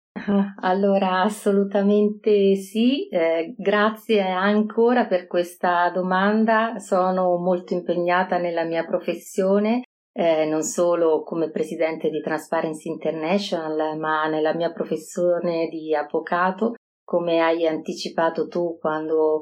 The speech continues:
ho avuto l'opportunità di ricevere la tua presentazione.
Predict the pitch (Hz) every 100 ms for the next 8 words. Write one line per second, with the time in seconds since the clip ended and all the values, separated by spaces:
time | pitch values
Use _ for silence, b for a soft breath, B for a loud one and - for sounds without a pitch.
0 | - - 165 170 185 180 160 156 - 156
1 | - 160 156 165 160 156 156 - 151 156
2 | 156 156 156 165 156 156 156 156 151 147
3 | 160 156 - 156 - 185 180 190 214 247